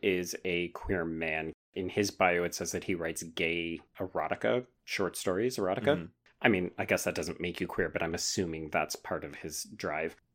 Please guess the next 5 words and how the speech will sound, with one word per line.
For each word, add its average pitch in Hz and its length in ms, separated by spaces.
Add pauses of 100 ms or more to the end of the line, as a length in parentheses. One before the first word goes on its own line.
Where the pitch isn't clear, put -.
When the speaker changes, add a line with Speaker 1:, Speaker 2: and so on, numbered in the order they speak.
(420)
Speaker 1:
There's 117 320
a 123 60
self-hatred - 840 (100)
here - 480 (240)
and 101 420